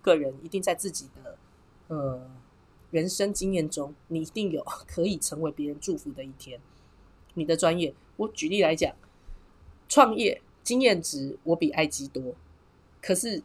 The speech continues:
怎么在部落客上面，怎么在自媒体中，呃，生存下去，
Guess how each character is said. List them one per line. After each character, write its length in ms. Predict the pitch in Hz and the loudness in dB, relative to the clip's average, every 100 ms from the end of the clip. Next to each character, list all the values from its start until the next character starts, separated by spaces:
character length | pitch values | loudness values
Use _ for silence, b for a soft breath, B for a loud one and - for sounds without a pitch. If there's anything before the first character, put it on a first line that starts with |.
| - | -4
怎 200 | - 143 | 0 2
么 180 | 165 170 | 2 4
在 160 | 214 | 4
部 220 | - 202 | 4 2
落 160 | 190 175 | 4 4
客 200 | - 175 | 2 0
上 200 | 147 156 | 0 -2
面， 200 | 143 139 - | -2 -4 -4
怎 160 | - | -2
么 120 | 147 160 | 0 2
在 120 | 190 | 2
自 280 | 190 202 156 | 2 -2 -2
媒 200 | 139 147 | -2 -4
体 160 | 147 | -6
中， 280 | - 143 135 - b b _ - | -8 -6 -6 -10 b b _ -2
呃， 500 | 165 151 143 143 143 - _ _ | 0 2 0 -2 -8 -16 _ _
生 240 | - 196 | 2 4
存 220 | 196 147 143 | 4 -2 0
下 200 | 165 139 | -2 -2
去， 240 | - 151 | -4 -6